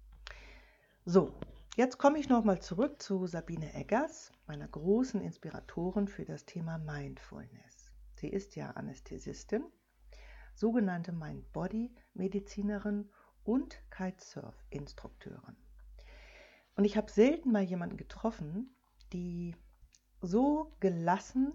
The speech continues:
<laughs> wie hunderttausend Volt mäßig durchs Leben lächelt, mit all dem normalen Wahnsinn, der uns ja täglich alle ausmacht, also mit all den Aufs und Abs und dem immer wieder ausprobieren und auch mal ein Stückchen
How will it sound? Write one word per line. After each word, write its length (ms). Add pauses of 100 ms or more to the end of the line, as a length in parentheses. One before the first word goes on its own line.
(140)
<laughs> 480
wie 260
hunderttausend 720
Volt 300
mäßig 520 (380)
durchs 240
Leben 260
lächelt, 580 (220)
mit 300
all 260
dem 220
normalen 500
Wahnsinn, 540 (380)
der 140
uns 200
ja 100
täglich 500
alle 360
ausmacht, 760
also 280
mit 180
all 140
den 160
Aufs 240
und 180
Abs 300
und 160
dem 200
immer 260
wieder 240 (320)
ausprobieren 800
und 200
auch 160
mal 80
ein 100
Stückchen 560